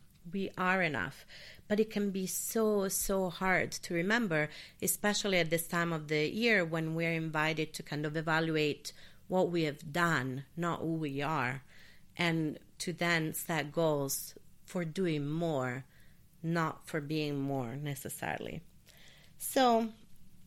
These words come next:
I've been thinking a lot about, um, what to do at this time of the year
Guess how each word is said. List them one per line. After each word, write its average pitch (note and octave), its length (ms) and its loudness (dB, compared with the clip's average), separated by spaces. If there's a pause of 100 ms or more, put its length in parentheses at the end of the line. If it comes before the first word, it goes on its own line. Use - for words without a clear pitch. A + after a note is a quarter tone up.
(1120)
I've G3+ 160 2
been A#3 140 2
thinking A#3 380 -2
a A3 40 2
lot E3+ 200 4
about, D#3+ 680 2 (160)
um, D3+ 540 -4
what F#3+ 260 -6
to - 60 -8
do F#3 180 -4
at E3 120 -2
this E3 180 -4
time E3 280 -2
of D3+ 120 -6
the D#3 100 0
year D#3+ 400 0